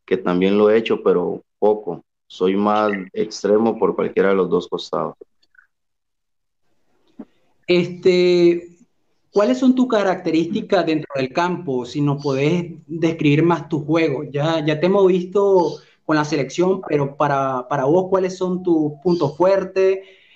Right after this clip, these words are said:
Speaker 2: dentro de la cancha?
Speaker 1: La velocidad creo que es uno de los puntos que me caracteriza. Por ahí sí soy, es lo, es lo que, en lo que me apoyo, mi velocidad. Por ahí el, el,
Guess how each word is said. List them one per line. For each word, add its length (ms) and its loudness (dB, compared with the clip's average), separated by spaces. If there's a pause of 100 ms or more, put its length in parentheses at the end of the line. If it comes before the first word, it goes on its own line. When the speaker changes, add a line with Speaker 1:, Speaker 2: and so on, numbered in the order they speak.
(160)
Speaker 2:
dentro 340 0
de 80 2
la 100 -2
cancha? 400 -4 (1400)
Speaker 1:
La 160 0
velocidad 540 2
creo 200 -2
que 100 2
es 100 -4
uno 140 -2
de 60 2
los 140 2
puntos 360 -4
que 80 -2
me 100 0
caracteriza. 720 -4 (840)
Por 160 -2
ahí 180 0
sí 200 -2
soy, 680 -2
es 160 -2
lo, 240 0
es 80 -2
lo 200 0
que, 360 -2 (640)
en 160 0
lo 100 0
que 80 0
me 120 -2
apoyo, 360 0
mi 140 -4
velocidad. 720 -4 (520)
Por 200 0
ahí 180 2
el, 280 2
el, 320 -6